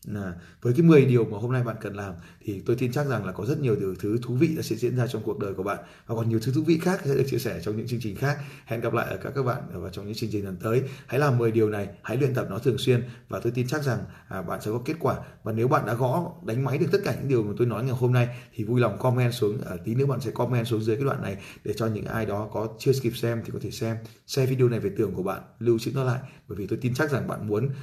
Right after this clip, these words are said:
chồng hoặc vợ mình cũng sẽ xem cái video này, đúng không ạ? Hãy share cho tất cả mọi người cùng được xem. À, xin chào các bạn, Phạm Thanh Long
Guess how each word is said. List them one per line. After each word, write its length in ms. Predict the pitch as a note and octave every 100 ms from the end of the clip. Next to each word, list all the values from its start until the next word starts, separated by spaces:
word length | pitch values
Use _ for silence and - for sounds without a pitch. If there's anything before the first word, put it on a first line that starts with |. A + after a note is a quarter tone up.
| -
chồng 200 | B2 A2 F#2
hoặc 120 | G2+
vợ 180 | A#2 -
mình 200 | G#2+ F#2
cũng 120 | G2
sẽ 140 | A#2+
xem 220 | A2+ A#2 G#2
cái 100 | A2
video 220 | A#2+ G#2+
này, 120 | F#2+
đúng 120 | F#2
không 120 | A2
ạ? 80 | A#2 - - - -
Hãy 100 | G#2
share 200 | C3+ B2
cho 80 |
tất 80 | A#2+ -
cả 100 | G2+
mọi 160 | G2
người 120 | G2
cùng 160 | F2+ G2
được 100 | F2+
xem. 220 | G2+ G#2 G2+ - _ _
À, 100 | -
xin 140 | - A#2
chào 120 | A2
các 80 | A#2
bạn, 160 | A#2+ -
Phạm 120 | - A2
Thanh 100 | B2+
Long 180 | C3